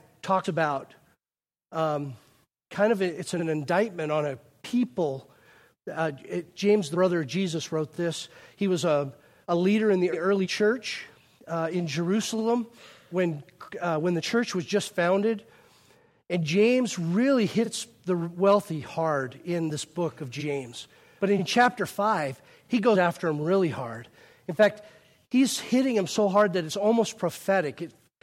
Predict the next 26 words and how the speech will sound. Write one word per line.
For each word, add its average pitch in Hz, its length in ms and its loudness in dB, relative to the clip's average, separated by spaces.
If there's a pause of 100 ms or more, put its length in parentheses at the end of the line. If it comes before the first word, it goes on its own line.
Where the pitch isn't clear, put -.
(100)
it 190 100 0
feels 269 380 2
like 180 180 0
an 175 80 -2
Old 208 360 -2
Testament 190 440 -4
prophet, 202 480 0
the 180 80 -6
way 175 160 2
that 170 80 -2
he's 165 120 -4
communicating 165 680 -4
with 139 140 -8
them, 127 140 -12 (300)
because 185 300 -2
he's 185 140 -2
already 214 600 2 (220)
communicating 185 680 0
judgment 170 580 0
on 139 120 -4
them, 135 160 -8
like, 180 260 2
as 180 240 -2
if 240 100 0
it's - 140 -6
already 196 340 0